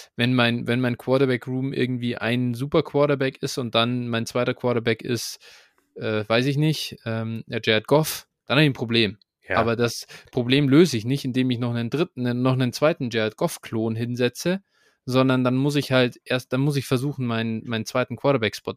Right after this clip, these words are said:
Speaker 1: ordentlich zu besetzen. Mit einem
Speaker 2: Ich
Speaker 1: zweiten guten Quarterback.
Speaker 2: ich glaube, ich glaube, und da habe ich auch nochmal drüber nachgedacht, ich glaube, äh, tatsächlich, es kommt drauf an, äh, wen habe ich als Quarterbacks.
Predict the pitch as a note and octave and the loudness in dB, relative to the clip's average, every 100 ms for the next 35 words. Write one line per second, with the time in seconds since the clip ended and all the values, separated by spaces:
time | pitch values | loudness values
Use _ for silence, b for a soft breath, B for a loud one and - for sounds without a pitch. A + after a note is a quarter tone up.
0 | - C3 A#2+ G#2+ - G#2+ A2 G#2+ - - | 0 0 0 -4 -12 -14 -12 -12 -14 -20
1 | _ b b b A2+ G#2+ A#2+ A#2 A2+ G#2+ | _ b b b -10 -2 2 2 0 -6
2 | A2 G#2+ - - - B2 _ _ _ _ | -12 -10 -10 -10 -14 -20 _ _ _ _
3 | A#2 - A#2+ C#3 D#3 D3+ D#3 D#3 - G#2 | -6 2 4 6 4 2 2 0 -4 0
4 | A#2 C#3 C#3 C#3+ C#3 A#2+ A2 A2+ A#2+ A#2+ | 4 6 6 6 4 0 0 2 2 2
5 | A#2 C3 C#3 C3+ B2 A#2 G#2+ A#2 - A2 | 4 4 4 2 2 2 2 0 0 -2
6 | G#2+ G#2 - A2+ C#3 C#3 C#3+ B B B | -2 -4 0 4 4 4 2 B B B
7 | _ - A2+ G#2+ A2+ A2+ B2 A#2+ - C#3 | _ -2 0 0 0 2 4 2 0 2
8 | C#3+ A2+ A2 - B2+ C3 b b b _ | 2 0 -2 0 2 0 b b b _
9 | A2+ G2+ B2+ B2 B2 A2+ G2 - - G2+ | -2 4 6 6 2 0 -4 -6 -2 0
10 | G2 E2 F2 - - | 0 -4 -6 -8 -16